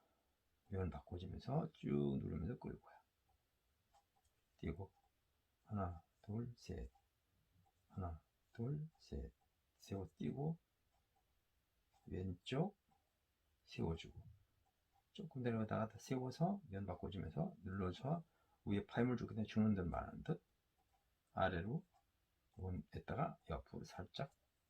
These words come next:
방향 위치를 바꿔주고 그다음에 공자가 되겠네요. 자, 구멍 공자.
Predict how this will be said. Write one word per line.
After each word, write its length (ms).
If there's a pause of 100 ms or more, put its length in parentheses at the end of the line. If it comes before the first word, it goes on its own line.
(460)
방향 320
위치를 240
바꿔주고 460 (1500)
그다음에 240
공자가 440
되겠네요. 720 (1040)
자, 180 (580)
구멍 280
공자. 800